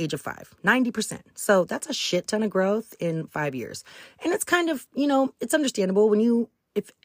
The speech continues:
you've been around kids, you understand that the one-year-old's capabilities are a lot different than a five-year-old's capabilities, right? Right. The next five years, from ages six to ten, the brain develops in regions that are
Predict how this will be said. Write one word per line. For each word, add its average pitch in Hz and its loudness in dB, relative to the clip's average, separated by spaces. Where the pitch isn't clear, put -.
you've 170 -4
been 165 0
around 156 2
kids, 165 -2
you 202 4
understand 190 0
that 180 -6
the 160 -2
one-year-old's 190 0
capabilities 214 0
are - -4
a 226 -2
lot 254 2
different 170 -2
than 233 -2
a 262 0
five-year-old's 320 -2
capabilities, 127 -10
right? 190 -6
Right. - -6
The - 0
next 269 2
five 214 2
years, 175 -2
from 190 -4
ages 185 0
six - -4
to 226 -6
ten, 170 -4
the 190 -4
brain 208 4
develops 202 0
in 196 -2
regions 185 -2
that 170 -4
are 165 -4